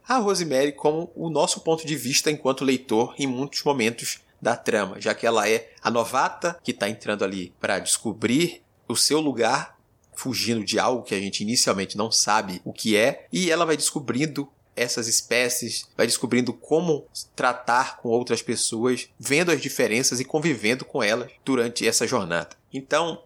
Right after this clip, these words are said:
vou deixar na mão de vocês começar com qual dos personagens a gente começa a falar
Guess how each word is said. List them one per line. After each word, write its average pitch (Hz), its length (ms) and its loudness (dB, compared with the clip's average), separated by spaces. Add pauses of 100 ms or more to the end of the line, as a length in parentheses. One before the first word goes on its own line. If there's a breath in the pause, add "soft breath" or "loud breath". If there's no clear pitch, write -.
vou 214 120 2
deixar 214 220 0
na 175 80 4
mão 143 160 2
de - 60 -8
vocês 147 680 0
começar 120 880 0
com 156 100 -6
qual 165 460 0
dos 151 160 -6
personagens 113 640 -2
a 113 60 -8
gente 117 340 -10
começa 110 500 0
a - 40 -6
falar 101 320 -2